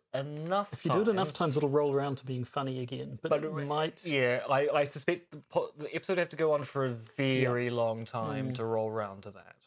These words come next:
Speaker 2: Mm. Um, so, things kick off with, with, with the following quote. <clears throat> "Of particular interest for the current paper is a dilemma that Keeley raises toward the end of his nineteen ninety-nine discussion.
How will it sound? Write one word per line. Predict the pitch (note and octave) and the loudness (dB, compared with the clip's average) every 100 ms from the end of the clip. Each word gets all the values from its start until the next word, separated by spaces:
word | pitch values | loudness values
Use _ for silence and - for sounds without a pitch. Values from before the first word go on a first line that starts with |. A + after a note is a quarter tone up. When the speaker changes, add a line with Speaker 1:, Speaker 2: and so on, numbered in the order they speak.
| _ | _
Speaker 2:
Mm. | D#3 C3 A#2+ - _ _ _ - _ - - _ _ _ _ F3 | -4 -2 -4 -12 _ _ _ -20 _ -20 -20 _ _ _ _ 2
Um, | F#3+ F3+ F3+ C#3+ _ _ | 4 2 2 -2 _ _
so, | - G#3 B2+ A#2 _ _ _ _ _ _ _ _ _ _ _ _ _ | 2 2 2 -2 _ _ _ _ _ _ _ _ _ _ _ _ _
things | - B3+ G#3+ | 0 2 2
kick | - G3+ | 0 2
off | D#3+ A#2+ - - | 2 2 -4 -10
with, | D#3 D3 - - | -2 -2 -2 -6
with, | D3 C#3 - | -2 -2 -2
with | D#3+ - | -6 -2
the | - | -4
following | - A#2 A#2+ | -2 -4 -4
quote. | A2+ F#3 B2+ - _ _ | -2 2 2 -2 _ _
<clears throat> | - - F#3 C4+ F#3+ A#2 - _ _ _ _ _ _ _ _ - - - - | 0 0 2 2 2 0 -6 _ _ _ _ _ _ _ _ -18 -18 -14 -2
"Of | - | 0
particular | F3+ D4+ - E3+ | 0 0 2 2
interest | C#3 C3 D3 C#3 | 2 2 0 0
for | - | -2
the | C3 | -2
current | - G#3 - | 0 -2 0
paper | C3 B2+ C3+ | -2 0 0
is | D3 A#2+ | 0 -2
a | |
dilemma | A#2+ B2+ F3 G3+ | 0 2 2 2
that | D3 - | 0 -4
Keeley | - E3+ D3+ | -2 -2 2
raises | B2+ C3 B2+ C#3+ | 2 2 0 -4
toward | - - C#3+ | -4 0 0
the | C3+ D#3 F3 | 0 -2 -2
end | D#3+ | -2
of | C3+ | -2
his | D#3 C3 | -4 -2
nineteen | A#2+ A#2 C3+ | -4 -4 -4
ninety-nine | A#2 A#2 - B2 A#2 | -4 -6 -6 -6 -6
discussion. | A#2 - F3+ - A#2 | -8 -2 -2 -2 -8